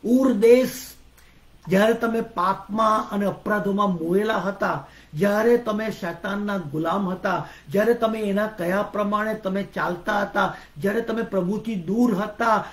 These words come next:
જ્યારે તમે પ્રભુના શત્રુ હતા, enemies હતા, તે દેશ ઉર, વાલાઓ, પ્રભુએ તમને ઉરમાંથી કાઢ્યા. Destination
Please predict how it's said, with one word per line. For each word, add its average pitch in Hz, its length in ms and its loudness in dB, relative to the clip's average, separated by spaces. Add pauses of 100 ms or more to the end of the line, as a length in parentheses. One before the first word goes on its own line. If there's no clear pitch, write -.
(160)
જ્યારે 214 180 4
તમે 233 160 2
પ્રભુના 208 500 -2
શત્રુ 226 560 -4
હતા, 220 500 0 (200)
enemies 208 540 0
હતા, 214 520 -2 (340)
તે 247 320 2
દેશ 208 500 2
ઉર, 247 420 6 (320)
વાલાઓ, 180 400 4 (260)
પ્રભુએ 226 500 6
તમને 233 420 0
ઉરમાંથી 220 800 2
કાઢ્યા. 190 840 2 (500)
Destination 262 840 4